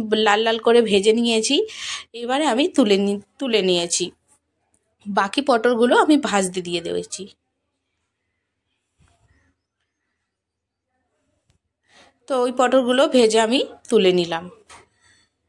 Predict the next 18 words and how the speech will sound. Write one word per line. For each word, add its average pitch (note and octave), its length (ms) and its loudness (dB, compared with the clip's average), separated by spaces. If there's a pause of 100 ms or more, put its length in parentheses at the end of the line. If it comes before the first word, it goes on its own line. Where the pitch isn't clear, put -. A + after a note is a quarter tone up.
(1120)
তো C#4 80 -10
চলো C4 400 0
বন্ধুরা, C4+ 580 0
এবারে B3 320 2
আমি C#4 400 0 (1040)
রান্নাটা A3+ 440 0
করে A3+ 320 0
ফেলি। F3+ 360 -4 (1600)
তো B3+ 180 -6
ওই C#4+ 260 2
পটল C4+ 280 2
ভাজা C4+ 280 2
তেলের B3 320 0
মধ্যেই C4+ 540 0
আমি A#3 380 0
ফার্স্ট B3 540 -2 (360)
নারকেল A3 520 0
বাটাটা B3 400 2